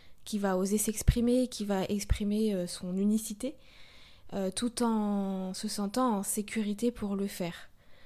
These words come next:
Vraiment, voilà, on va sentir qu'une personne vraiment qui est en connexion avec ces deux énergies-là et qui a réussi à trouver cet équilibre va être une personne en paix avec elle-même, tout simplement, qui va, euh, avoir beaucoup plus confiance en soi,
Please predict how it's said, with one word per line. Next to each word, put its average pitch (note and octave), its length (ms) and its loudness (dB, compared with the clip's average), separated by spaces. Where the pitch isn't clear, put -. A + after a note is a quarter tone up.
Vraiment, A3+ 280 4
voilà, A3+ 260 6
on G#3 60 2
va G3 140 0
sentir G#3 440 -2
qu'une G#3 220 -2
personne G#3 400 0
vraiment G#3 320 2
qui G#3 200 -4
est F#3 160 -2
en F3+ 120 -4
connexion A#3+ 540 4
avec F#3+ 240 0
ces G3 160 -2
deux A3 260 2
énergies-là G#3 640 0
et G#3 80 0
qui - 140 -6
a - 40 -4
réussi G3+ 360 -2
à G#3 80 2
trouver G#3 360 -2
cet G3+ 200 -2
équilibre G#3 520 -8
va F#3+ 120 0
être F#3 180 -2
une G3+ 80 -2
personne A3+ 380 0
en F#3 120 0
paix G3+ 300 -2
avec F#3 300 -4
elle-même, G3 280 0
tout - 140 -8
simplement, F#3 540 -4
qui G3+ 180 -2
va, G3+ 300 2
euh, F#3 360 0
avoir G3 300 2
beaucoup A3 240 2
plus A3 240 0
confiance G#3 380 0
en G3+ 100 2
soi, G#3+ 420 2